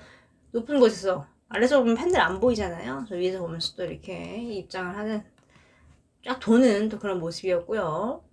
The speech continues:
지금 이 성인식에 대한 말도 굉장히 많고요. 또 "사투리 너무 잘했다." 이 새로운 어떤 브이씨알의 반응이 굉장히 좋습니다. 그래서 지금,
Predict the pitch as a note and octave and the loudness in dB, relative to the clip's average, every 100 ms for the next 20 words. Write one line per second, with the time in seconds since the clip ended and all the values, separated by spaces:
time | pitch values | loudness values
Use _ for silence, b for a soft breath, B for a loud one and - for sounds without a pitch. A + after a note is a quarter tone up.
0 | _ _ _ b b - B3 C#4+ B3 A3 | _ _ _ b b -2 2 4 4 4
1 | A3 A3 G#3+ G#3 - G#4+ C#5 C5 A4+ F#4+ | 4 4 4 2 0 2 6 8 8 6
2 | C4 B3+ G3 F3 F#3 G3+ F#3 A3 F#3+ D3+ | 6 6 6 2 0 -6 -4 -2 -2 -6
3 | - A#3 D4 G#3 - - - D#4+ - F4 | -8 -6 -4 -4 -6 -12 -4 -4 2 4
4 | F#3+ F3+ B3 G#3+ - E3 D3 E3+ - D#4+ | 6 6 6 4 -2 -6 -4 -4 -4 0
5 | F4 E4 F#3+ - F3 - G#3+ G#3+ G#3+ F#3 | 0 2 -2 -2 -4 -2 0 0 2 2
6 | E3 - D3+ E3 G#3 G3+ E3+ G#3+ C#3+ - | 0 -2 -2 0 0 0 0 -2 -2 -6
7 | E3+ D3+ C#3 D3 G#3 C4+ _ B B B | -8 -6 -6 -4 -6 -8 _ B B B
8 | B A#3+ A#3 A3 G3 G3 C4 D4 D#4 | B 2 4 4 2 4 4 4 0